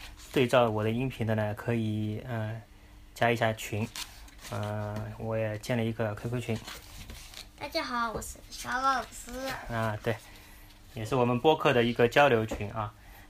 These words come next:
Speaker 1: 群号是三三零八九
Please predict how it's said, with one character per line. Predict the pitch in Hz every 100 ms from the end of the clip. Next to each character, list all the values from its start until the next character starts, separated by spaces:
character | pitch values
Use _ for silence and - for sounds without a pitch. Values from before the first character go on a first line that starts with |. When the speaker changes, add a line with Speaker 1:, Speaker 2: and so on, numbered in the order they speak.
| -
Speaker 1:
群 | - 120
号 | 139 127
是 | - 127 117 113 110
三 | 110 - 151 156
三 | 143 156 151 120
零 | 104 135
八 | 151 151
九 | 156 - 95 101 120